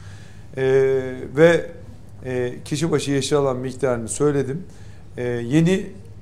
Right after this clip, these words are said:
e, biyolojik arıtma tesisleri yapacağız. Yani Marmara'yı da korumak zorundayız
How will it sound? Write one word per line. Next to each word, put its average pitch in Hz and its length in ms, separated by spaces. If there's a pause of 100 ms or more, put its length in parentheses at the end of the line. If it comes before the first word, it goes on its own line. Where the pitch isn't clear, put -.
(140)
e, 123 360
biyolojik 147 420
arıtma 139 360
tesisleri 143 440
yapacağız. 98 460
Yani 135 240
Marmara'yı 147 480
da 160 100
korumak 107 360
zorundayız 90 420